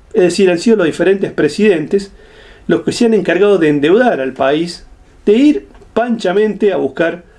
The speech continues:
un crédito, cuando no era el Banco Mundial, era el Fondo Monetario Internacional, sino el Banco Internacional de Desarro-, el Banco Interna-, Interamericano de Desarrollo,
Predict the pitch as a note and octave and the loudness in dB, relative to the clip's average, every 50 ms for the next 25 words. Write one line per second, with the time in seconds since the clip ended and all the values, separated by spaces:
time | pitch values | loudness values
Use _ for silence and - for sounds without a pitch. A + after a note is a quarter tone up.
0 | - - _ - - A3 G3+ G3+ G3 - G3+ G#3 G3 G#3 G3+ - G#3 G3 F#3+ G3+ | -20 -20 _ -6 0 0 0 0 0 0 0 2 0 0 0 -2 -2 -2 -2 -2
1 | A3+ B3+ C#4+ D4+ C4+ B3 G#3 F3+ E3 E3 E3 D#3+ - E3 D3+ D#3 D#3+ E3 F3 G#3+ | -4 -2 -2 0 2 2 2 2 0 0 -2 -2 -2 -2 0 2 2 2 4 2
2 | G#3+ G#3 F#3 E3 D3 C#3 C3 - D#3 D3+ D3+ D3 C#3+ C#3 C3+ C3+ B2+ C#3 C#3 C3+ | 2 2 2 0 0 0 -2 -2 -2 0 0 0 2 2 0 0 0 0 0 0
3 | C3+ D3+ D3 C#3 C3 A#2 D3+ D3 D#3 D3 - G#3+ G#3+ G#3+ G#3 G#3 G#3+ - - - | 0 0 -2 -2 -2 -4 -4 -4 -4 0 0 2 2 2 2 0 -4 -8 -14 -20
4 | - - - - - - - - - - - - - - - - - - E3+ E3 | -20 -20 -20 -20 -20 -20 -20 -20 -20 -20 -18 -14 -14 -14 -14 -8 -4 0 0 2
5 | F#3 G3 F#3 C#3+ C#3+ D#3+ E3+ E3+ E3 D#3 C#3+ - C#3+ C3+ C3+ B2+ - D#3 D#3 D#3 | 2 0 0 0 -2 -2 -2 -2 -2 -2 -2 0 -2 -2 -2 -2 -2 0 0 2
6 | D3 C#3 C3+ C3+ E3+ E3+ F3 G#3+ - D#3+ D3 C#3 C3+ C3 C3 C3 C3+ D3+ E3+ E3+ | 2 2 0 0 0 0 0 0 0 0 0 0 -2 -4 -4 -4 -2 -2 -2 0
7 | E3+ F3+ E3 - D3+ C#3 C3 C#3 D3 D3 D3+ - - F#3+ F#3 F3+ G3 E3+ E3 D3+ | 0 -2 -2 0 -2 -2 -2 0 0 0 0 -2 -2 -2 0 0 0 0 0 -2
8 | C#3+ C#3+ G3+ F#3 E3+ D3 C3 - D3 D3 G3+ A3 G3+ F3 E3+ F3+ G3 | -2 -2 -2 -2 -2 -2 -4 -4 -2 0 0 0 0 -2 -4 -6 -8